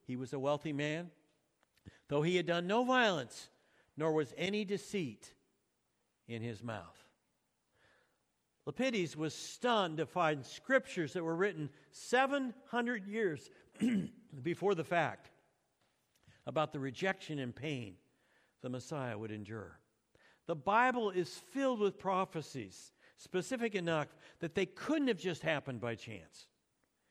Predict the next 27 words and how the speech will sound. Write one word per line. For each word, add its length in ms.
It 80
was 160
foretold 500
that 140
the 80
Messiah 580
would 100
be 120
born 280
of 80
a 80
virgin, 480
come 180
from 140
the 80
tribe 360
of 120
Judah, 400
be 120
born 580
in 160
Bethlehem, 640
be 100
called 480
out 220
of 140
Egypt, 540